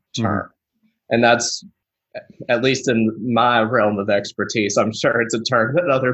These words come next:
Speaker 2: people use in other countries.
Speaker 1: Mm-hmm.
Speaker 2: But so far as I'm talking about in th-,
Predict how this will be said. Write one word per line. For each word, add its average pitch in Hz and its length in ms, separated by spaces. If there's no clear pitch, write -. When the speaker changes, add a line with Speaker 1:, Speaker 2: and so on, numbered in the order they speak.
Speaker 2:
people 113 320
use 110 320
in 113 80
other 104 220
countries. 139 600
Speaker 1:
Mm-hmm. 120 260
Speaker 2:
But 131 220
so - 220
far 120 180
as 110 120
I'm 127 220
talking 117 220
about 107 200
in 98 180
th-, 107 120